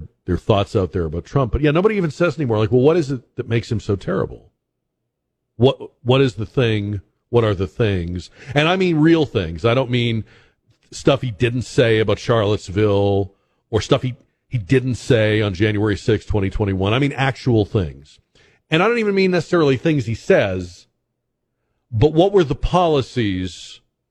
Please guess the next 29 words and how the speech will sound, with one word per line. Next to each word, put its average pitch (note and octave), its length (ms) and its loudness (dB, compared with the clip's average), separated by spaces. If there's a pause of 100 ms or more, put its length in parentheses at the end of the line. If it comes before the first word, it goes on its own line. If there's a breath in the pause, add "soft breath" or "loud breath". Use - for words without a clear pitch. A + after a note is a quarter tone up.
(400)
that C3+ 160 0
impacted C#3+ 720 -2
you F2 680 -2 (800)
that A#2 320 0
were A2+ 440 2 (340)
so G#2+ 600 0 (200)
hideous? G2 480 -4 (220 soft breath)
I, E3+ 80 2
I, F3 300 0
I - 20 0
think G3 200 -2
I've D#3+ 80 2
told D3 180 0
the A#2+ 40 -4
story B2 260 0
before. C#3 300 2
I, C#3 180 -2
I C3 120 -4
had D#3 160 2
a C#3 40 -2
friend E3 380 -2
who, A#2 440 2 (1000)
when C3 480 0 (220)
Trump E3+ 280 0
was B2 160 0
running A2 680 -2 (280)
in G#2 120 0
twenty B2 240 2
sixteen, F#2+ 760 -4